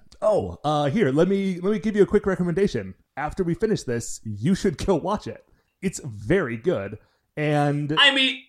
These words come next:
Speaker 2: yeah, of course it is. It's, yeah, it's, it's great, I'm sure. Like, those dudes are hilarious.
Speaker 1: And, okay, so you can watch one of the episodes on YouTube,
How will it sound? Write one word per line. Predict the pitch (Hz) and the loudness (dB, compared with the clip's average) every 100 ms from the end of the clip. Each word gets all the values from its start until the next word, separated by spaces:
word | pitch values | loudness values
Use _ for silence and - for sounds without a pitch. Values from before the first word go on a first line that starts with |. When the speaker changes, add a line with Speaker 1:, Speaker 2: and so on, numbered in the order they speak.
| _ | _
Speaker 2:
yeah, | 220 285 294 - - - - | -2 6 6 6 -2 -12 0
of | 269 - | 2 4
course | 302 240 - | 4 4 4
it | 139 | 2
is. | 117 98 165 - - _ _ _ _ _ _ | 2 -4 -8 -12 -14 _ _ _ _ _ _
It's, | 233 - - - _ _ _ _ _ _ _ | 4 4 -4 -8 _ _ _ _ _ _ _
yeah, | 262 370 147 | 6 8 8
it's, | 214 - | 6 4
it's | 302 - | -2 -2
great, | - 330 269 - - | 2 6 6 4 2
I'm | 202 | 4
sure. | 196 - 311 196 110 | 4 6 8 8 6
Like, | 175 170 170 | 6 4 6
those | 208 202 | 6 6
dudes | 214 - | 0 0
are | 170 | 0
hilarious. | 185 226 117 104 101 - - - - - | 4 4 4 0 -6 -8 -10 -10 -16 -6
Speaker 1:
And, | 208 | 2
okay, | 220 214 120 | 4 4 2
so | - 160 156 165 | 4 4 6 4
you | 143 135 208 | 0 0 -2
can | 226 262 190 | 0 -2 -2
watch | 156 165 170 - 139 | -4 -4 -6 -10 -10
one | 135 113 147 202 | -10 -2 0 2
of | 170 | 2
the | 151 | 0
episodes | 123 - 117 117 110 | -2 -4 -2 -2 -2
on | 131 104 104 | -2 -2 -2
YouTube, | 107 135 147 165 | -2 -2 -2 -2